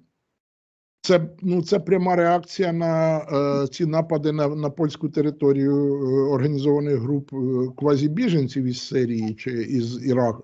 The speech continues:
Іраку. Тобто це все зараз обмежене і, е, ну, Росі-, Росію, так би мовити, запирають в її, е,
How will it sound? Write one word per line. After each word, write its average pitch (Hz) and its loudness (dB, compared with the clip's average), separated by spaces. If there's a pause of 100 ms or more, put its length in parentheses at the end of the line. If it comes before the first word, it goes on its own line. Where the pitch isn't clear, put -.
Іраку. 123 -4 (840)
Тобто 175 2
це 240 4
все 226 0
зараз 175 0
обмежене 165 -2
і, 196 -2 (800)
е, 151 0
ну, 170 0
Росі-, 170 2
Росію, 196 2
так 180 -4
би 180 -6
мовити, 185 4
запирають 180 2
в 147 -8
її, 165 0
е, 139 2